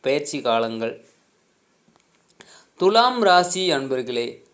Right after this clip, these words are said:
துலாம் ராசிக்கு ஒரு தடைகள் பிரச்சனை அப்படின்ற மாதிரி ஏதாவது இருந்தால் அந்த தடைகள் எல்லாம் நீங்க போகுது. உங்களோட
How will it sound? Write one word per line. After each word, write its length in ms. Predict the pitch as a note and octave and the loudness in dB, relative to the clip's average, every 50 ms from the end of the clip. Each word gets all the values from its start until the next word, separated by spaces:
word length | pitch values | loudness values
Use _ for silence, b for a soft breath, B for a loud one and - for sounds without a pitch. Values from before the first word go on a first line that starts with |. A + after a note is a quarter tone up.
| _ _ | _ _
துலாம் 440 | - F3+ G3 A3+ B3 C4+ C#4+ C#4 A#3 | 2 4 4 6 6 6 6 4 4
ராசிக்கு 800 | G3 E3+ D#3 - - D3 A#2+ - - C3+ C#3 C#3+ D3 - b b b b b b b b | 4 4 4 4 0 -4 -6 -8 -6 -6 -6 -6 -6 -10 b b b b b b b b
ஒரு 580 | - B2+ C3+ D3 D3 D3 C#3+ C#3 C3+ C3+ C3 C3 - | -8 -6 -2 -2 0 0 2 0 0 -2 -4 -4 0
தடைகள் 540 | E3 E3+ F#3+ A#3 B3+ A#3 B3+ B3 B3 A#3+ - | 2 4 4 4 4 4 4 2 2 0 -2
பிரச்சனை 680 | - E3+ E3+ E3+ F3 - E3+ E3+ E3+ F3 F3 - - - | -4 -4 -4 -2 -2 -2 -2 0 0 -2 -4 -6 -8 -8
அப்படின்ற 440 | - C3+ - D3+ D#3 D#3 D3+ D3+ D3+ | -8 -8 -6 -6 -6 -4 -4 -4 -4
மாதிரி 300 | D3+ D#3 D#3 D#3+ E3 D#3+ | 0 2 4 4 4 4
ஏதாவது 340 | D3+ C3+ C#3 D3+ D#3+ D#3+ C#3+ | 2 4 4 6 6 6 4
இருந்தால் 520 | C#3 C3+ C3+ C#3 C3 C#3 C#3+ D3+ - - | 2 0 -2 0 2 4 4 2 0 -2
அந்த 280 | - - C#3 C#3 C#3 C3+ | -8 -8 -6 -4 -2 -2
தடைகள் 500 | C3 - D#3 D3 D#3 E3+ F3 E3+ F3+ E3+ | 0 2 4 4 4 4 2 2 2 2
எல்லாம் 340 | D#3+ D3+ C#3+ D3 D#3 E3+ E3 | 2 0 0 0 0 0 0
நீங்க 240 | D3 C#3 C#3+ C#3 C3 | -2 -4 -4 -6 -6
போகுது. 500 | B2 C3 C3 C3 B2+ B2 A#2+ B2 - - b b b b b b | -6 -6 -6 -6 -6 -8 -10 -12 -14 -16 b b b b b b
உங்களோட 720 | - D#3+ E3+ E3+ F3 F3 F3 D#3+ D#3 D#3 D3+ D3+ D3 C#3+ | -6 -2 0 4 6 6 8 8 8 8 8 8 8 6